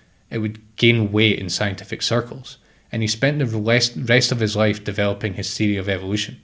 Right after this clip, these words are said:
So he was an ordinary boy, he didn't have talent, he just had the passion,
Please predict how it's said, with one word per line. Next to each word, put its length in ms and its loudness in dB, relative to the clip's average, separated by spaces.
So 360 -2
he 80 -6
was 140 -2
an 100 0
ordinary 380 6
boy, 480 2
he 100 -10
didn't 200 0
have 140 -4
talent, 460 0
he 120 -8
just 180 0
had 100 -2
the 60 -4
passion, 600 -4